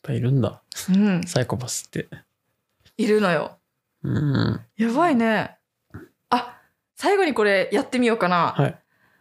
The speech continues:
Speaker 2: あなたは誰も知らない相手に殺される夢を見ました。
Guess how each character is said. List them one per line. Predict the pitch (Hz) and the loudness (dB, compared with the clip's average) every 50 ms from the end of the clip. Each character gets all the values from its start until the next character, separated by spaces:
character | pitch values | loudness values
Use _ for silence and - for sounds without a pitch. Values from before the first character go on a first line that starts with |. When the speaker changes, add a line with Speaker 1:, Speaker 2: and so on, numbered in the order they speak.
| _ _ - | _ _ -2
Speaker 2:
あ | 233 | 0
な | 277 330 349 | 0 0 0
た | - 277 226 | 0 0 0
は | 208 208 214 226 226 - - - - _ - | 2 2 2 2 0 0 -4 -8 -14 _ -2
誰 | 214 233 269 294 | 0 2 2 2
も | 302 311 311 | 2 2 0
知 | - - 302 | 0 0 0
ら | 311 311 | 2 2
な | 311 320 311 294 | 2 2 2 2
い | 247 | 2
相 | - 247 262 254 254 | 2 0 0 0 0
手 | 262 262 | 0 2
に | 262 285 294 262 - - | 2 2 0 0 -2 -2
殺 | 226 214 220 | -2 0 0
さ | 220 - 233 | 0 0 0
れ | 226 214 | 2 2
る | 208 208 | 2 2
夢 | 190 202 202 196 185 | 2 2 2 2 2
を | 185 | 2
見 | 185 180 202 | 2 2 2
ま | 226 269 285 | 2 2 0
し | - - | 0 0
た。 | 233 - - - - | -2 -2 -2 -4 -12